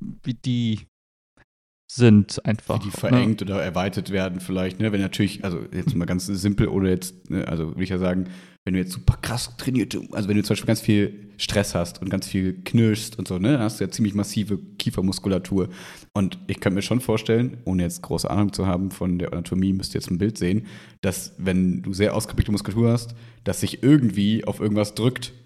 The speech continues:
Speaker 2: was da in der Nähe ist. Und wenn da so kleine Röhrchen sind,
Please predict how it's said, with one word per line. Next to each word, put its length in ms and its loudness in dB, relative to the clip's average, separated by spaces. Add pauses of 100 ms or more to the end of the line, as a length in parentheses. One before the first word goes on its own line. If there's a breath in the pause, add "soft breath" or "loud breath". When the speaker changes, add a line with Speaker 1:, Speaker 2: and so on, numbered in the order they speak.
(240)
Speaker 2:
was 100 -6
da 100 0
in 80 2
der 80 0
Nähe 280 2
ist. 200 -6
Und 140 -6
wenn 140 -2
da 120 0
so 120 -4
kleine 640 -2 (360)
Röhrchen 360 4
sind, 320 2